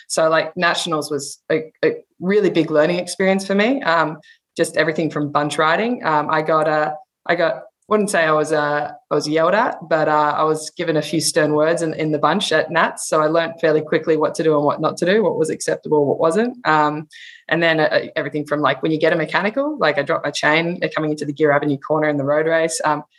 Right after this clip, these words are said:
get off your bike immediately. Don't try and fix it yourself. So that was <laughs> another learning. Um, and then going into T D U and having that, like, phenomenal stage one experience where Em Watts, my goodness, uh, like,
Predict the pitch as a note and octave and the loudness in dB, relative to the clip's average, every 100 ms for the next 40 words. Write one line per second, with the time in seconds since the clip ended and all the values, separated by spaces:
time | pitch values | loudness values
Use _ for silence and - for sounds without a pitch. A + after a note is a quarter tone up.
0 | _ F#3+ F3 E3 C#3+ D3 D3 C#3+ D#3+ G3 | _ -2 -2 -2 -4 -6 -6 -6 -4 -4
1 | G#2 D3+ - C#3+ - - - - - E3+ | -4 -6 -6 -6 -6 -8 -8 -8 -2 0
2 | A#3 - - D#3 C#3+ C#3 - D#3+ D#3 E3 | -2 -8 -6 -2 -2 -4 -4 -2 0 -2
3 | E3+ F#3 F3 F3+ G#3+ B3+ - - _ _ | -2 -2 -2 -2 -2 -6 -10 -20 _ _
4 | E3+ E3+ E3 E3+ G3 G3+ G3 F3 E3 D#3 | -2 0 0 0 2 2 2 2 0 -4
5 | D#3 E3 D#3 D3 D#3 D#3 D3+ D#3 D#3 D#3 | -6 -4 -4 0 2 2 2 0 2 0
6 | C#3+ - - - - - C#3 - _ D3+ | -2 -4 -16 -20 -12 -2 -2 -2 _ -2
7 | D#3 D#3+ D#3+ C#3 - - - D#3+ D3 D3 | 2 4 4 2 -2 -12 -4 0 0 2
8 | D3 D3 D3 D#3 C#3 D3 D3 - D3+ D3 | 0 0 -2 -2 0 0 0 2 0 2
9 | D3+ C3+ - - D#3 C#3+ D#3 C#3+ C3+ - | 0 0 -4 -6 -6 -2 0 0 -4 -4
10 | - D3 C3+ C#3 | 2 2 2 0